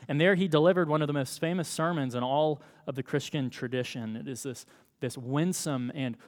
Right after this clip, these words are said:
cultured appeal to Jesus by means of their own Athenian gods. And his display of,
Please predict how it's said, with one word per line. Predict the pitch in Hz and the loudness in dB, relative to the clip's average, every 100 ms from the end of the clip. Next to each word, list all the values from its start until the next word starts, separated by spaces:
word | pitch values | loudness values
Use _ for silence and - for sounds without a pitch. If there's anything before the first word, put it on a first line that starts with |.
| _ | _
cultured | - - 180 - - 147 | -12 -2 -2 0 -2 -2
appeal | 131 - - 185 147 | -4 -6 -2 2 2
to | - 139 | -2 -4
Jesus | 135 156 139 - | -2 -2 -2 -4
by | 131 127 | -2 -2
means | 147 151 135 | -2 -2 -4
of | 123 | -2
their | 131 139 | 0 0
own | 147 151 147 139 - - | 0 0 -2 -6 -14 -12
Athenian | 139 156 160 156 135 123 | -6 0 2 2 2 0
gods. | 120 131 123 110 104 - _ _ _ | 2 2 2 -2 -6 -14 _ _ _
And | 156 147 | -2 0
his | 143 | 0
display | - 127 - - 160 220 214 | -2 -8 -8 -4 0 2 0
of, | 151 127 | 0 -2